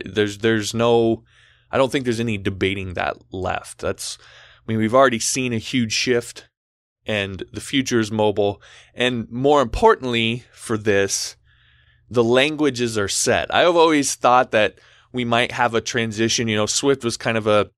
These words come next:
a, a yo-, a new, younger language, so to speak. Java, maybe not so much, but I always thought that maybe there would be this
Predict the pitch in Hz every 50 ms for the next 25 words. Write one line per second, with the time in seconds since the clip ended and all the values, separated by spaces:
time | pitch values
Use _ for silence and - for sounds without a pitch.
0 | _ _ _ _ _ _ _ _ _ _ - _ - - - - - - - -
1 | - 98 113 113 113 110 107 - - 90 95 101 - - 113 120 127 131 127 123
2 | 120 113 120 120 120 120 113 117 113 107 110 110 110 107 107 107 110 - - -
3 | 110 104 101 98 - - 117 107 107 104 - - - _ _ - - - - _
4 | _ - 196 196 190 180 175 160 151 151 147 151 143 131 123 127 - - - 135
5 | 120 120 113 113 110 113 113 110 - - - - _ _ _ _ _ _ _ _
6 | _ _ - 107 104 123 120 117 113 113 101 - - _ _ _ _ _ _ _
7 | _ _ _ _ - 123 131 147 185 180 165 - - - 147 131 131 127 - 107
8 | 110 117 117 117 117 110 110 107 104 107 107 101 104 107 110 98 107 101 98 -
9 | - - -